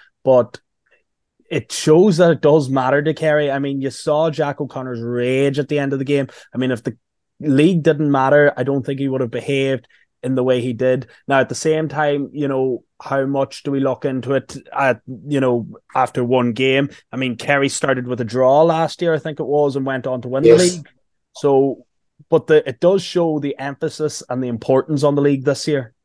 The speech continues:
Speaker 2: Aye, and that's probably, Connor, that's probably to do with this new, this new system where
Speaker 1: Yeah.
Speaker 2: the, the, you know, it used to be, and I've heard managers talking on podcasts over this past few weeks of, of that, uh,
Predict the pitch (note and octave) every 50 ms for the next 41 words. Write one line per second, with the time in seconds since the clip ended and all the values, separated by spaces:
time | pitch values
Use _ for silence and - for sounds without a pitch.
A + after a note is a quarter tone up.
0 | _ _ _ _ _ _ _ _ _ _ _ _ _ _ - - - - - -
1 | A3 A3 G3+ F#3 D3 D#3 D#3+ D#3+ - - - - - - - - - A3+ B3 A#3
2 | - - - F3+ F3+ E3 D#3 C#3 - - - - F#3+ F#3 F#3 G3 A#3+ - - -
3 | F#3+ F#3 F3 F3 D#3+ A#2+ A#2 C#3 D3 C#3 C3 - C3+ C3 - - C3 C3+ C3 B2+
4 | A#2 A2 _ _ - C3+ C3+ - - C3 A#2+ - - D3+ A#2 - - D3+ A#2+ -
5 | _ _ _ - B2 B2 A#2+ A2+ G#2+ - C#3 G#2+ - _ _ _ _ _ _ _
6 | _ _ _ _ - - - A2+ B2+ B2+ B2+ A2 - - _ _ _ _ _ _
7 | _ _ _ _ - D#3 E3 E3 E3+ E3 E3 G3+ G#3+ G#3 - D#3+ D3+ E3 D#3+ D#3+
8 | D3+ C#3+ C3 C#3 - - E3 F#3 E3 - E3 E3+ E3+ D#3+ B2+ C3 C3+ C#3+ D3 C3
9 | B2+ C3 A#2+ - - C3+ C3 C3 - - B2 A#2 G#2+ G2+ G#2+ B2+ B2+ G#2 - -
10 | - C3 B2 A#2 - - B2+ A#2 A2 G#2+ - - - A#2+ A#2 A2 - - A#2+ A#2+
11 | A2+ A#2+ B2 A#2+ - - - - - _ - A#2 A2+ A2 G#2+ - - _ _ _
12 | _ _ _ _ _ _ _ _ _ - A2+ A2 A2 B2+ B2 B2+ B2 - - -
13 | - - _ _ _ - - F#2+ A2 A2 A2 G#2+ -